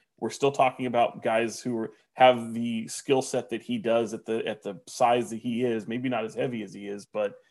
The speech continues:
um, I, I, I honestly think he can help a lot of teams. I don't think, I heard at one point he could go to China. Uh, I still think that could happen. Um, I think people are scared to, to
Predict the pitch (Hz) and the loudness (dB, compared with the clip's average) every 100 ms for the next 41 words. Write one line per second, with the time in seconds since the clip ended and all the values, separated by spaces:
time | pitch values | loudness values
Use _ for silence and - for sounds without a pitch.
0 | _ _ - 101 98 92 95 _ _ - | _ _ -6 -4 -4 -8 -16 _ _ -8
1 | - - 123 - 127 131 127 123 127 113 | -6 0 0 0 2 6 6 4 -4 -6
2 | 117 113 110 110 110 - 101 107 110 127 | -6 -8 -8 -4 -4 -2 0 0 -2 -6
3 | 123 - 101 123 127 - 123 117 - _ | -6 -6 -6 -4 -4 -6 -8 -8 -8 _
4 | _ 131 131 113 107 113 - 110 - - | _ -4 -2 -2 -2 -6 -6 -8 -8 -10
5 | 107 98 92 - 110 117 117 113 _ _ | -8 -8 -10 -10 -8 -6 -6 -8 _ _
6 | _ - 98 92 - - 113 113 113 107 | _ -8 -4 -4 -6 -6 -6 -6 -6 -6
7 | - 92 104 107 110 110 _ _ - 101 | -6 -2 -2 0 -6 -6 _ _ -10 -6
8 | 92 90 - 104 101 - 110 110 - 107 | -6 -10 -10 -8 -8 -8 -8 -6 -6 -8
9 | 98 95 - - 120 113 117 - 107 98 | -8 -10 -12 -8 -4 -2 -2 -4 -4 -4
10 | 95 _ 110 92 | -8 _ -8 -8